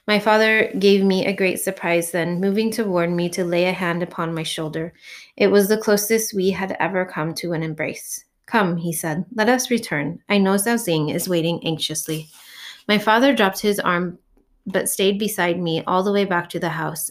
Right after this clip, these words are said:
and so before the month was out, my life changed yet again. I turned fourteen, one year shy of being an adult myself, and Zhao Xing became my stepmother. We tried to get along, the two of us. Honestly, we did.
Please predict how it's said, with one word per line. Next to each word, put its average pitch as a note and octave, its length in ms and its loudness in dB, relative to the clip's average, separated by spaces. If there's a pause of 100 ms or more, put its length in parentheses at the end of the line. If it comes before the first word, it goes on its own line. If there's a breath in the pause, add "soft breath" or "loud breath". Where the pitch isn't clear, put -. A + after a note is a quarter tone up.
and F#3+ 180 0
so G#3 200 0
before G#3+ 380 2
the F#3+ 100 0
month E3+ 320 0
was F3+ 160 0
out, D3+ 320 2
my F3 120 0
life E3+ 280 0
changed C#3+ 520 -4
yet E3 200 -4
again. F3 400 -6 (420 loud breath)
I G#3 120 4
turned G#3+ 300 2
fourteen, F3+ 720 0 (120)
one F#3 280 2
year F#3 220 2
shy F3+ 320 0
of D#3+ 240 0
being F3 240 0
an F3 80 2
adult F3 340 -2
myself, D#3 540 -4 (380 loud breath)
and F#3+ 160 2
Zhao E3+ 180 0
Xing F3 340 2
became F3 340 -6
my D#3 100 -2
stepmother. - 640 -10 (640 loud breath)
We A3 120 4
tried B3 260 2
to A3+ 100 0
get F#3+ 140 2
along, D#3 320 2
the D#3+ 80 -2
two E3+ 220 -4
of E3 140 -2
us. D#3+ 340 -4
Honestly, A3 480 2
we E3 100 -2
did. D#3 380 -6